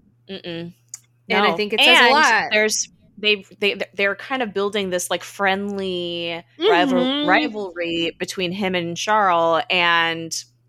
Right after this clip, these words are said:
Speaker 1: Max is just very different with Charles, even though he
Speaker 2: Mm-hmm.
Speaker 1: is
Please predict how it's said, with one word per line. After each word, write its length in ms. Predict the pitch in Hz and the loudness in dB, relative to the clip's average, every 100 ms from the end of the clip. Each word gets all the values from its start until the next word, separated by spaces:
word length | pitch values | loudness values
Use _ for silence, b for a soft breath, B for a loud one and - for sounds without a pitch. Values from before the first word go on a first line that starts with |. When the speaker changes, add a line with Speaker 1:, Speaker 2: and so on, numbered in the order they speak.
| _ _ _ _ _ _ _ _ - b b b b b b b _ | _ _ _ _ _ _ _ _ -20 b b b b b b b _
Speaker 1:
Max 340 | 196 214 233 240 | 2 2 0 -6
is 140 | 220 | -6
just 200 | 208 - | -4 -2
very 280 | 175 185 185 | 0 2 2
different 400 | - 165 160 143 | 0 -4 -6 -10
with 100 | 151 | -10
Charles, 520 | - 151 147 147 147 | -6 -4 -2 -2 -2
even 260 | 165 165 156 | -6 -6 -4
though 320 | 151 151 151 | -2 -2 -4
he 240 | 196 165 | -6 -4
Speaker 2:
Mm-hmm. 100 | 160 | -4
Speaker 1:
is 140 | 156 | -6